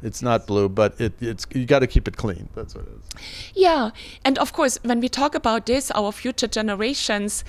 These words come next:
Speaker 2: uh, I don't want to miss that a big chance for you, our travel advisors, is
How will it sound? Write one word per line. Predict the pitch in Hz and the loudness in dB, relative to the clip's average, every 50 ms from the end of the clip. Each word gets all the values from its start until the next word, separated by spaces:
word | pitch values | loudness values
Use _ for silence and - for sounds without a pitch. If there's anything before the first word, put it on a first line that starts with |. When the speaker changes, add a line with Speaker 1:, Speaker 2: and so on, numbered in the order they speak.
| - - - - - - - - | -12 -16 -18 -20 -20 -10 -2 0
Speaker 2:
uh, | 220 214 214 208 208 - - | 2 4 4 2 2 0 0
I | - 240 | -2 -2
don't | - 247 247 226 - | 0 0 -2 -2 0
want | 247 226 208 - | -2 -2 -2 0
to | - 208 | 0 0
miss | 214 233 247 208 185 - - - - - - - - - | 2 2 0 0 -2 -4 -8 -12 -12 -14 -18 -20 -12 -6
that | - 220 208 - | -4 -4 -4 -4
a | - 190 | -6 -4
big | - 262 262 - | -4 -4 -4 -4
chance | - - 254 220 214 214 208 - | -4 -2 -2 0 -2 -2 -4 -6
for | - 220 | -6 -4
you, | 214 202 220 247 | -4 -2 -2 0
our | 254 247 208 208 | 0 0 0 -2
travel | 208 - - 202 202 208 202 | -2 -2 -4 -4 -2 -2 -2
advisors, | 208 190 - 202 202 202 196 190 - 202 196 - - | -4 -4 -2 0 0 0 0 -2 -2 -4 -4 -4 -4
is | - 208 202 202 - - | -2 -2 -2 -2 -4 -6